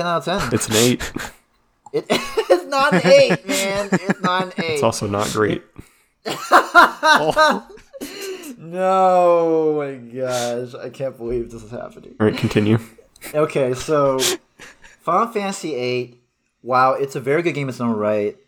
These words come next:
Speaker 1: I don't think it's perfect because I don't like the way they did their, uh, magic system, right? Because in, in Final Fantasy eight, they deviate from the norm where,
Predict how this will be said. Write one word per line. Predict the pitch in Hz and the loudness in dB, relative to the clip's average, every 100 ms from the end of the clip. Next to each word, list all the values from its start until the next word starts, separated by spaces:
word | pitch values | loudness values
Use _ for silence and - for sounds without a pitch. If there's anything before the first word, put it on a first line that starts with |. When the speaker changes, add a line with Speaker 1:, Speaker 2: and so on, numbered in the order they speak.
| _ _ - | _ _ -8
Speaker 1:
I | 123 | -4
don't | 139 175 | -2 -2
think | 220 180 | -2 -4
it's | - | -6
perfect | - 131 139 - 95 - | -6 -2 -2 -4 -8 -8
because | 101 - 110 107 104 98 - _ _ _ _ _ - _ _ _ _ _ | -16 -6 -2 0 -2 -8 -16 _ _ _ _ _ -20 _ _ _ _ _
I | 120 | -8
don't | 117 131 135 165 - 120 | -6 -2 0 0 -4 -4
like | 117 123 127 | 0 0 -2
the | 120 | -4
way | 104 95 104 110 110 110 | -4 -2 0 2 0 -2
they | 104 92 | -4 -6
did | - 104 101 101 95 82 - 85 | -4 0 0 0 -4 -10 -20 -8
their, | 101 95 95 92 95 92 87 - _ _ _ - _ | 0 2 2 2 0 0 -4 -12 _ _ _ -20 _
uh, | 90 90 85 | -4 -2 -4
magic | 85 95 101 104 | -4 -6 -6 -10
system, | 117 - 131 139 _ _ | -12 -10 -12 -12 _ _
right? | 98 95 98 | -4 -2 -4
Because | 95 113 101 98 | -8 -6 -6 -6
in, | - 107 101 | -10 -10 -8
in | 113 | -4
Final | 123 131 | -2 -2
Fantasy | 131 117 117 | -2 -4 -2
eight, | 101 95 | -4 -6
they | |
deviate | 87 95 95 90 | -8 -10 -6 -6
from | - 87 | -6 -14
the | |
norm | 82 82 82 | -12 -12 -12
where, | 80 80 78 | -10 -8 -10